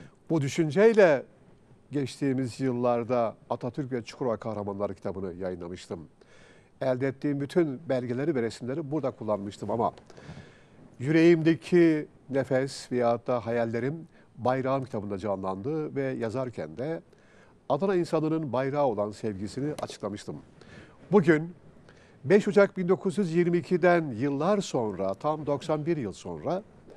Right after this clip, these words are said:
biz yine Adana tarihini, beş Ocağı, tarihimizi, kahramanlarımızı,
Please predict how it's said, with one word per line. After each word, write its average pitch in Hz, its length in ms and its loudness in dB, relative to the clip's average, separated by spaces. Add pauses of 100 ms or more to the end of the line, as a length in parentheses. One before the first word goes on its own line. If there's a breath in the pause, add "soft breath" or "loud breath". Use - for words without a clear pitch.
(460 loud breath)
biz 190 380 2
yine 151 420 2
Adana 151 260 2
tarihini, 139 720 2
beş 139 180 -4
Ocağı, 120 540 2
tarihimizi, 123 800 -2 (180 soft breath)
kahramanlarımızı, 151 960 2